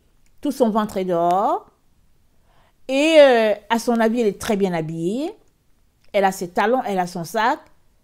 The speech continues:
et elle s'attend à ce que tu la félicites, parce que vraiment pour elle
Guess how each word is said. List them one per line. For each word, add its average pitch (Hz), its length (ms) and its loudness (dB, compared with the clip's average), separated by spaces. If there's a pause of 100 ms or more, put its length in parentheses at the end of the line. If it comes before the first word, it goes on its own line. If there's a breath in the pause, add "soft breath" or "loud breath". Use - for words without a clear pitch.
(580 soft breath)
et 320 320 0 (500)
elle 302 160 -2
s'attend 302 440 -6 (180)
à 226 120 -4
ce 359 140 -8
que 349 120 -10
tu 233 160 -8
la 175 120 -4
félicites, 196 720 -10 (880)
parce 190 260 -6
que 285 100 -8
vraiment 254 520 -2
pour 240 320 -4
elle 208 460 2